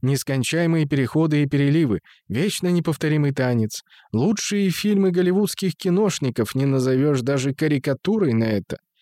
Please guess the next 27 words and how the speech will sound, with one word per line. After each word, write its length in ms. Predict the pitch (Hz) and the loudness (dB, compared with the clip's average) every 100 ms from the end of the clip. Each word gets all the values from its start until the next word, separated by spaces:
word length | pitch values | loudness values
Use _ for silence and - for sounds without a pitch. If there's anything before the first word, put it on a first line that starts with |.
| _ _ _ | _ _ _
Помните 460 | 151 208 226 196 170 | -2 2 2 0 -2
азиатские 500 | 139 147 139 - 131 | 0 -2 -2 -2 -2
танцы 480 | 135 139 127 - 113 _ - | 0 0 0 -2 -6 _ -8
Эстер 360 | 127 123 151 135 | -6 -4 -4 0
Уильямс? 580 | 127 120 104 104 - - _ _ - | 0 2 0 0 -4 -12 _ _ -10
Дикая 500 | 107 233 175 143 117 | -4 -4 -2 -2 0
безвкусица. 840 | 110 - - 95 90 85 98 90 _ _ _ | 0 -4 -8 -6 -6 -8 -8 -8 _ _ _
Но 220 | - 113 - | -4 -2 -2
весь 280 | 120 135 - | -2 -2 -4
секрет 400 | 127 127 139 123 | -6 -2 -2 -4
заключается 680 | 120 117 113 127 120 - 107 | -4 -4 -2 -2 -2 -4 -8
в 60 | |
том, 240 | - 156 143 - - | -2 -2 -2 -8 -14
что 200 | - 123 | -6 -2
музыка-то 640 | 123 175 156 135 131 127 | 0 0 0 -4 0 0
идёт 280 | 117 139 147 | 0 -2 -2
от 140 | 117 | -2
Господа. 580 | 101 160 202 - 90 - - _ | 0 -2 -2 -4 -4 -6 -8 _
Он 180 | 131 131 | -2 0
вновь 220 | 131 135 | 0 -2
погрузился 560 | - 107 113 120 139 120 | -2 -2 0 0 -2 -2
в 20 | |
ностальгическое 840 | 120 113 123 110 113 - 110 120 110 | -2 -2 -2 -2 -2 -4 -4 -2 0
молчание. 640 | 110 107 - 98 98 98 _ _ _ _ - | 0 0 -2 -4 -4 -8 _ _ _ _ -8
Потом 260 | 123 208 175 | -4 -2 -2
тряхнул 360 | 151 - 151 | -2 -2 0
головой. 460 | 139 127 110 92 | 2 2 0 -2